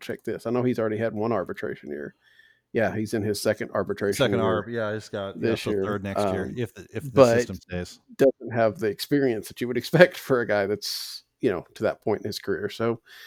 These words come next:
Speaker 1: you know, maybe he continues to build on that and turns into something.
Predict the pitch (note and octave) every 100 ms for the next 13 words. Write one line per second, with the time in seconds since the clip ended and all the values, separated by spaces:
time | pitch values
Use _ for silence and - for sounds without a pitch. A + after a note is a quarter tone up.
0 | - - _ - G#3+ C#3+ D3+ - - A#2+
1 | B2 A#2+ A#2+ A#2+ A#2 - F2+ G#2+ G2 F#2
2 | E2 F#2+ - G2 F2+ E2+ F#2 - - _
3 | _ _ - A2 G2 - F2 - F2 -
4 | A#1